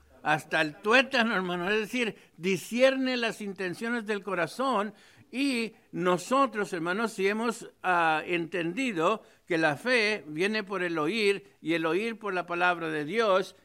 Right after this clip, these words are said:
y Cristo, antes de hacer y enseñar alguna cosa, buscó el lugar, hermano Piña, donde estaba escrito. Luego aquí Pablo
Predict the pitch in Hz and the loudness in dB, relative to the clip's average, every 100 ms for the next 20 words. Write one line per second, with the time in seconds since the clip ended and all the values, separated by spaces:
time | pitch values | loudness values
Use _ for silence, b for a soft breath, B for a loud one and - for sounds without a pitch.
0 | - 156 143 214 285 240 - 202 214 B | -6 -6 -2 -2 0 -2 -4 -2 -2 B
1 | B 185 220 220 233 226 196 185 156 151 | B 0 2 2 -2 -4 -2 0 0 -2
2 | 220 240 220 208 - 180 170 175 170 208 | 0 0 0 -2 -4 -2 -2 -4 -6 -2
3 | 233 196 190 - b - 156 156 214 254 | 0 2 0 -4 b -2 0 0 0 -2
4 | 240 233 226 - 196 196 B B - 165 | -2 0 0 2 4 4 B B -2 2
5 | 156 - 214 240 254 226 196 185 170 165 | 2 2 4 8 8 6 0 0 0 2
6 | 226 220 185 175 170 170 - 185 196 202 | 6 6 4 0 -2 -2 0 0 2 -2
7 | 170 165 165 151 - - 185 190 180 - | 0 -2 0 -2 -4 6 6 6 2 -2
8 | 170 160 - 123 90 _ _ _ _ _ | -2 -2 -2 -6 -6 _ _ _ _ _
9 | _ _ _ _ _ _ _ _ _ _ | _ _ _ _ _ _ _ _ _ _
10 | _ _ _ _ _ _ - 143 202 277 | _ _ _ _ _ _ -8 2 4 4
11 | 262 214 - 220 226 220 139 202 254 254 | 2 -2 -2 -2 0 -2 -6 2 4 4
12 | 165 156 220 269 | 2 0 2 0